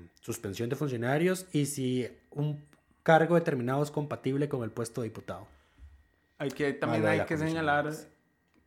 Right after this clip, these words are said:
Speaker 2: y hay que reconocerle a la sala, porque sin ese voto de la sala,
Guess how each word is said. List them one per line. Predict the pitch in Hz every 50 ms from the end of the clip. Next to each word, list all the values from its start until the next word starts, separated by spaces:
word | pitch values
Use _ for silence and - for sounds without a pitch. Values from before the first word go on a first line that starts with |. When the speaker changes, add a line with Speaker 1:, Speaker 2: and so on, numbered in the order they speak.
| -
Speaker 2:
y | 123
hay | 117 110 107
que | - 131
reconocerle | 123 131 120 - 117 110 107 101 107 104 107 120 139 143 143 139 139 139 - -
a | 107
la | 98 85 92
sala, | - 120 131 123 95 82 78 -
porque | 95 - - 101
sin | - - - 110 117 127
ese | 147 151 175
voto | 190 180 180 185 180 - 185 165
de | 151
la | 151 165
sala, | 175 175 131 123 120 123 135 139